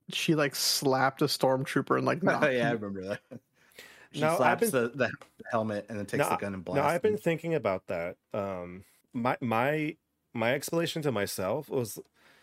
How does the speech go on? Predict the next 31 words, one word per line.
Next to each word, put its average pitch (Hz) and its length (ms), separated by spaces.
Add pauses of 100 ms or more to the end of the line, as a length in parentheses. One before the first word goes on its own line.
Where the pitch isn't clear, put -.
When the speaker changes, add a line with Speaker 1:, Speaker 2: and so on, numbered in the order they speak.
(280)
Speaker 3:
I 151 40
mean, 147 80
she's 135 220
been 170 140
in 180 100
the 120 120
Empire 107 460
for 87 480 (140)
X 113 240
amount 110 280
of 92 60
years. 92 500
I'm 110 160
sure 196 240
she's 123 220
probably 117 340
found, 104 500
like, 92 400 (500)
weak 101 320
points 131 380
to 95 120
hit 101 220
stormtroopers 131 720
in 165 100
to 120 180
kinda, 104 300
like, 90 380 (320)
fuck - 300
them 90 140
up. 95 160
Like, 95 340